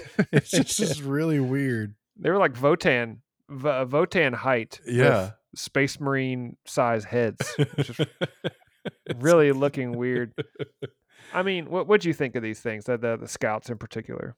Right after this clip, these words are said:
Speaker 2: Oh, I like 'em. I, I think I, I'll probably eventually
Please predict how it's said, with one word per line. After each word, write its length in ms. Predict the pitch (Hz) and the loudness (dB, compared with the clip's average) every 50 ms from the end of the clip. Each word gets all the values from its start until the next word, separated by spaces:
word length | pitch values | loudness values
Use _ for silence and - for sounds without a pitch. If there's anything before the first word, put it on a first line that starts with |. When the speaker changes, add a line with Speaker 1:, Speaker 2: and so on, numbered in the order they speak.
| _ - | _ -2
Speaker 2:
Oh, 140 | 160 185 151 | 0 2 2
I 120 | 131 151 | 2 2
like 300 | 143 110 98 107 107 - | 0 0 -2 -2 -4 -6
'em. 180 | 85 80 85 - _ _ | -12 -14 -16 -18 _ _
I, 320 | - 107 113 117 - 110 123 | -6 -4 -4 -4 -4 -4 -6
I 40 | 131 | -6
think 280 | - 139 127 120 - | -4 -4 -6 -4 -4
I, 240 | 117 110 104 101 98 | -4 -4 -2 -4 -4
I'll 180 | 73 107 107 101 | -4 -6 -6 -6
probably 480 | - - 117 113 120 117 113 101 101 95 | -6 -4 -4 -4 -2 -4 -6 -8 -8 -10
eventually 1400 | 98 110 107 104 95 95 98 95 98 98 107 110 - - 135 131 135 131 135 135 131 131 131 135 135 135 135 | -12 -14 -12 -12 -12 -14 -14 -12 -12 -10 -10 -10 -10 -8 -6 -4 -2 -2 -2 -4 -4 -6 -8 -10 -12 -14 -16